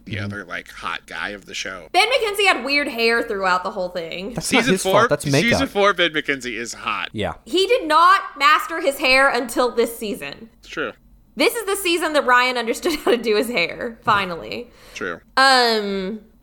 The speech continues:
Speaker 3: but, uh, so yeah, in-, interesting route with Summer, and I personally was excited about Che. I don't know about you guys, but I thought he was gonna be a fun character,
Speaker 1: I
Speaker 3: and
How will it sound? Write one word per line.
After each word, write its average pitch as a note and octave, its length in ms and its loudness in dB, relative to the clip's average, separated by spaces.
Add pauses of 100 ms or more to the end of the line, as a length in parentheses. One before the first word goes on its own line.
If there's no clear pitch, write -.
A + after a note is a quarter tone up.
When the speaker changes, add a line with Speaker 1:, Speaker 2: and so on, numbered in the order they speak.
(320)
Speaker 3:
but, C#4 400 6
uh, B3 400 6
so C#4+ 140 0
yeah, C#4+ 380 4
in-, C#4+ 140 -4 (100)
interesting D#4 540 -2
route B3 300 4
with C4 100 -4
Summer, A#3 340 2
and G#3+ 320 0
I D4 180 6
personally A#3+ 420 -8
was G#3 160 -6
excited G3 400 0
about G3 220 2
Che. F#3+ 400 4
I G3+ 140 -2
don't F#3 120 -2
know F#3 80 0
about F3+ 240 -4
you F3+ 120 -4
guys, F#3 440 0
but E3+ 360 -4
I G3 160 2
thought F3 200 -2
he E3+ 60 -10
was F3 140 -8
gonna E3 160 -6
be E3 120 -10
a F3 40 -12
fun - 240 -12
character, E3+ 300 -2
Speaker 1:
I F#3+ 40 8
Speaker 3:
and F3 100 2